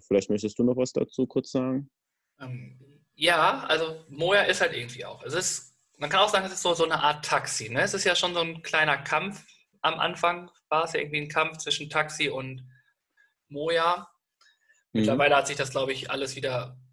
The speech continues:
Speaker 2: recht reguliert und sie arbeiten ja auch manchmal, glaub ich, sogar zusammen, wenn ich das irgendwie mal richtig mitbekommen habe. Und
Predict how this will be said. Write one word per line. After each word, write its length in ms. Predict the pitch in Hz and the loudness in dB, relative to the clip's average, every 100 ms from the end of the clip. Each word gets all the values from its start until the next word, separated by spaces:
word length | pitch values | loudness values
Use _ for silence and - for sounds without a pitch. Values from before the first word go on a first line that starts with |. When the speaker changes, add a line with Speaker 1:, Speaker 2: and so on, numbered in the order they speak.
| _ _ - | _ _ -6
Speaker 2:
recht 320 | 131 127 123 | -6 -6 -8
reguliert 580 | 131 131 127 135 165 175 | -6 -4 -2 4 4 4
und 100 | 135 | -2
sie 120 | 131 | -2
arbeiten 300 | 139 135 135 | 0 2 2
ja 80 | 135 | 0
auch 100 | 131 | 0
manchmal, 400 | 131 135 - 131 | 0 -2 -2 -2
glaub 180 | 131 127 | 2 0
ich, 80 | 123 | 0
sogar 200 | 127 123 | -2 -2
zusammen, 720 | - 123 131 151 185 190 - _ - | -4 0 2 2 -2 -8 -18 _ -6
wenn 120 | 143 | -6
ich 60 | |
das 140 | 147 147 | -6 -6
irgendwie 260 | 147 151 | -6 -6
mal 120 | 143 143 | -6 -4
richtig 300 | 147 143 135 | -4 -8 -14
mitbekommen 480 | 151 _ - 143 | -16 _ -12 -8
habe. 340 | 135 143 147 151 _ - - - - - - - - - _ | -4 -4 -4 -10 _ -20 -20 -20 -20 -20 -20 -20 -20 -20 _
Und 560 | - 160 156 151 - | 6 8 6 2 -8